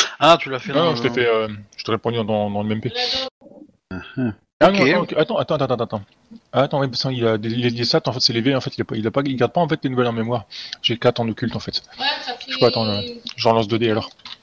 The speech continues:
Speaker 2: Bon, bah, ça change rien.
Speaker 1: Ouais, vas-y, euh,
Speaker 2: Quand ça veut
Speaker 1: fais
Speaker 2: pas, ça veut pas.
Speaker 1: fais un sept, euh, fais un sept W, du coup.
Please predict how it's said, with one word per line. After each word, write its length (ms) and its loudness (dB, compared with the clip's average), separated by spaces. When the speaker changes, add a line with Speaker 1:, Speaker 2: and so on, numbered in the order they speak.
Speaker 2:
Bon, 100 8
bah, 80 6
ça 100 2
change 220 0
rien. 160 2
Speaker 1:
Ouais, 160 0
vas-y, 300 4
euh, 280 0
Speaker 2:
Quand 80 0
ça 140 6
veut 120 2
Speaker 1:
fais 80 2
Speaker 2:
pas, 80 4
ça 160 0
veut 160 -2
pas. 200 0
Speaker 1:
fais 260 8
un 100 2
sept, 360 -8
euh, 680 -6
fais 80 -6
un 40 -4
sept 200 -4
W, 380 2
du 120 -4
coup. 240 -12